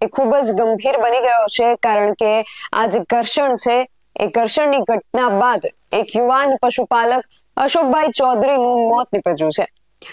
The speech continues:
આ બાબતને લઈને વિપક્ષના નેતાઓ સત્તાધારીઓની ટીકા કરી રહ્યા છે, જ્યારે આ અંગે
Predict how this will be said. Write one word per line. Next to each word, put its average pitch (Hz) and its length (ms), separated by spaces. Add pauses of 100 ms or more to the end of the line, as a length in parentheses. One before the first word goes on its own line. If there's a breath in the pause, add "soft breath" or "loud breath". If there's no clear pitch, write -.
(120 loud breath)
આ 247 100
બાબતને 294 440
લઈને 320 300
વિપક્ષના 285 500
નેતાઓ 262 440
સત્તાધારીઓની 226 840
ટીકા 247 320
કરી 240 240
રહ્યા 226 280
છે, 226 240
જ્યારે 196 300
આ 202 220
અંગે 208 260